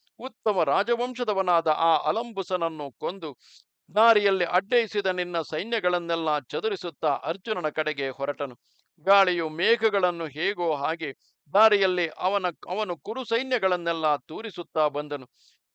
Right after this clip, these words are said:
ಹಾಲಿನಂತೆಯೂ ಚಂದ್ರನಂತೆಯೂ ಪ್ರಕಾಶಿಸುವ ಆ ಸಾತ್ವಿಕೆಯ ರಥಾಶ್ವಗಳು ಅವನ ಮನಸ್ಸಿನಲ್ಲಿ ಬಯಸಿದ ಕಡೆಗೆ ಆಯಾ ಕ್ಷಣವೇ ತಂದು ಸೇರಿಸುತ್ತಿದ್ದವು. ಇದನ್ನು ನೋಡಿ ಸತ್ತುಳಿದ ನಿನ್ನ ಮಕ್ಕಳೆಲ್ಲರೂ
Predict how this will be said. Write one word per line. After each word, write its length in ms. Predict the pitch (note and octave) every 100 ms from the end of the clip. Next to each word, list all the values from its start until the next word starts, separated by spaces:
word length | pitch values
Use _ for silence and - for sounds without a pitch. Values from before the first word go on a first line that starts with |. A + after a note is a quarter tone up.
| -
ಹಾಲಿನಂತೆಯೂ 840 | G3+ G3 F#3 F3+ E3+ F3 E3 D#3+
ಚಂದ್ರನಂತೆಯೂ 920 | D3 - A3+ B3 G#3+ F#3+ F3+ F3+ E3+ D3+
ಪ್ರಕಾಶಿಸುವ 720 | D3 E3 A3 F#3+ F3+ E3 E3 D#3+
ಆ 220 | E3 D#3+
ಸಾತ್ವಿಕೆಯ 720 | - D#3 G3+ - G#3 F3 D#3+
ರಥಾಶ್ವಗಳು 760 | C#3+ D3+ G3 G#3 G3+ E3+ D#3+ - _ _ _
ಅವನ 300 | G#3 A3+ A3
ಮನಸ್ಸಿನಲ್ಲಿ 800 | G3 E3 F3+ A3 A3+ G#3 F#3+ F3+
ಬಯಸಿದ 500 | C#3+ E3+ G#3+ A3 G3+ F#3
ಕಡೆಗೆ 400 | - F3 E3+ E3 - -
ಆಯಾ 320 | F#3+ A3 E3+
ಕ್ಷಣವೇ 500 | D3+ - E3 F#3+ D3+
ತಂದು 360 | - E3 D#3+ C#3+
ಸೇರಿಸುತ್ತಿದ್ದವು. 840 | C#3 D3 F3+ D3 D#3+ C#3+ C#3+ C3+ _ _ _ _ _ _ -
ಇದನ್ನು 400 | B3 A3 G#3 F3+
ನೋಡಿ 420 | E3 G3 G3 E3+
ಸತ್ತುಳಿದ 580 | D3 F#3 A3 - F#3 E3
ನಿನ್ನ 320 | D#3+ D#3 D#3
ಮಕ್ಕಳೆಲ್ಲರೂ 840 | D3 C#3 - A3 F#3 D#3 D#3 D3